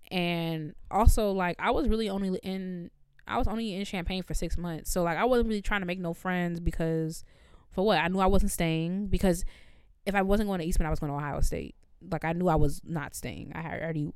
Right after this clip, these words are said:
I kinda, I mean, it's been, like, years, so I can just say I knew I was staying at that job, you know. But you gotta, you know, you gotta put, "Yeah, my God." But yeah, I wasn't staying. Um,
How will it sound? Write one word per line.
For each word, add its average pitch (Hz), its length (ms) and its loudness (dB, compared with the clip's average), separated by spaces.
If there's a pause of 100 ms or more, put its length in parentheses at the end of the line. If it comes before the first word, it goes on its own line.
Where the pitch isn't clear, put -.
(120)
I 165 40 -10
kinda, - 260 -10 (1000)
I 180 60 0
mean, - 220 -2 (680)
it's 190 100 0
been, 147 160 4
like, 78 200 -8 (180)
years, 139 400 -4
so - 80 -2
I 139 40 -4
can 131 140 -8
just - 100 -8
say - 160 -6
I 170 120 -4
knew 180 140 2
I 156 60 4
was 139 160 2
staying 143 200 -4
at 139 80 -10
that - 160 -12
job, 139 300 -10 (180)
you 190 80 -2
know. 170 100 2
But 170 80 4
you 180 60 -6
gotta, 180 120 2
you 214 80 -2
know, 240 60 -2
you 240 80 -2
gotta 208 220 0
put, 226 280 -4
"Yeah, 311 380 -6
my 370 100 -12 (200)
God." 349 340 -8 (2250)
But 180 200 6
yeah, 175 140 0
I 202 40 0
wasn't 175 200 0
staying. - 340 -8 (520)
Um, 165 640 2